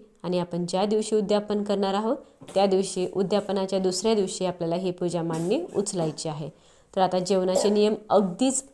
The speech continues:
अगदी थोडक्यात आपण बघू, नाहीतर म्हणजे व्हिडिओ खूप मोठा होतोय.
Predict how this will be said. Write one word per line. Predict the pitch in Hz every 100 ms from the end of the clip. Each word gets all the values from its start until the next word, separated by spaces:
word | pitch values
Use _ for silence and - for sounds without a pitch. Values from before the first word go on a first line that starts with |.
| _ _ _ 190
अगदी | 202 214 220
थोडक्यात | 233 190 180 180
आपण | 180 190 196
बघू, | 185 180 202
नाहीतर | 240 185 180 - _ - 180
म्हणजे | 202 196
व्हिडिओ | 208 185 202
खूप | 202 214
मोठा | 202 175 185
होतोय. | 214 180 175